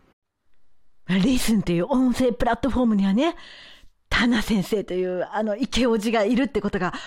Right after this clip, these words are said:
分かっちゃったんでね、ちょっともうちょっとリ-、リスンと仲良くしていってみてもいいかな、なんてね。と、こんなところまで二十分近くもタイトルにつられて、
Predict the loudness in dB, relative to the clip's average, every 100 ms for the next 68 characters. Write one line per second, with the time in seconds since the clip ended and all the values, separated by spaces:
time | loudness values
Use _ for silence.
0 | -4 -2 0 0 0 -2 -2 -2 -2 0
1 | 0 -2 -10 -10 -2 0 2 2 0 0
2 | 0 0 0 -4 -12 -4 -2 0 0 0
3 | -2 -8 -20 -20 -20 -20 _ -4 0 2
4 | 2 2 0 -2 -4 -4 -2 -2 -4 -6
5 | -4 -2 0 2 2 2 2 2 2 4
6 | 4 2 2 2 2 0 2 0 -2 -10
7 | -20 _ _ _ -20 -20 -20 -20 -20 -20
8 | -20 -8 -6 -6 -14 -6 0 2 4 4
9 | 2 0 0 2 2 2 0 -4 -8 -4
10 | 0 2 2 0 0 0 2 2 -2 0
11 | 0 -2 -6 -16 -20 -20 -20 -20 -20 -20
12 | -20 _ -6 0 0 0 0 0 -2 -4
13 | 0 0 0 0 -2